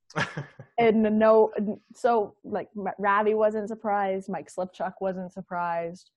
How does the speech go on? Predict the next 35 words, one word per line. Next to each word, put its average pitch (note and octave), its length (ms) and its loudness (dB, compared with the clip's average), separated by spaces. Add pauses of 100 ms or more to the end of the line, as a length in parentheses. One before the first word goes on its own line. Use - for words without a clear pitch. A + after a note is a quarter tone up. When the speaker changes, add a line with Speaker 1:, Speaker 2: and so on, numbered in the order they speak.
(280)
Speaker 2:
None G3 240 -2
of G3+ 60 -4
my F#3+ 100 -2
friends F#3 300 -6
at E3+ 120 -6
home G3+ 320 0
were G3 180 0
surprised. F3+ 840 -4
It F3 120 -4
was E3+ 180 -8
just - 160 -20
a - 80 -20 (100)
thing. - 200 -10 (1300)
Speaker 1:
<laughs> - 60 -2
It E3 80 6
was E3 180 4
just C#3+ 160 -2
hilarious. A#2+ 600 -4
<laughs> - 800 -6
Speaker 2:
I A#3+ 100 8
was A#3+ 60 0
a B3+ 80 6
little A#3+ 240 2 (100)
surprised A3 600 2
when G#3+ 200 2
I, F#3+ 220 -2 (400)
I G3 160 2
didn't, G#3 280 0
I A3 100 2
didn't C4+ 180 2
see C#4+ 100 -2
the B3+ 60 2
carpet G#3+ 400 -2 (160)
until G#3 320 -4
I F#3+ 220 -2